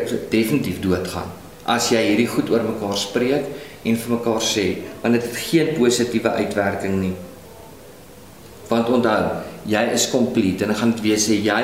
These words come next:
is volmaak geskep. Efesiërs twee vers tien sê dat jy God se meesterstuk is. Jy is sy hande werk, en jy gaan, jy gaan volgens sy beeld leef. En nog 'n belangrike ding,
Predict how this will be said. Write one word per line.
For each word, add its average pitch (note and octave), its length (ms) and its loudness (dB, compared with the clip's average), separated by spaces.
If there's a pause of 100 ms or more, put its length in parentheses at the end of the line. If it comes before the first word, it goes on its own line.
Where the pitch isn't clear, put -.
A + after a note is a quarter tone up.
(140)
is C3+ 200 0
volmaak G#2+ 460 2
geskep. G#2 380 -2
Efesiërs D#3+ 640 2
twee B2+ 240 2
vers A#2 300 0
tien G#2+ 140 -4
sê G2+ 240 -2
dat G#2 240 -2
jy G#2 140 2 (180)
God A2 180 -2
se A2 140 0
meesterstuk F#2 720 -2
is. - 160 -8 (520)
Jy A#2+ 120 4 (180)
is - 120 2 (100)
sy C#3+ 160 2 (100)
hande G2+ 460 0
werk, F#2 380 -4 (800)
en B2 160 6
jy G#2+ 120 4 (120)
gaan, B2 180 2 (180)
jy G2 200 2
gaan B2+ 200 0
volgens A#2+ 440 2
sy A#2 200 2
beeld G#2 320 0
leef. F#2 260 0 (1120)
En C3+ 100 4
nog B2+ 200 4
'n - 100 2
belangrike A2 600 4
ding, G2+ 260 4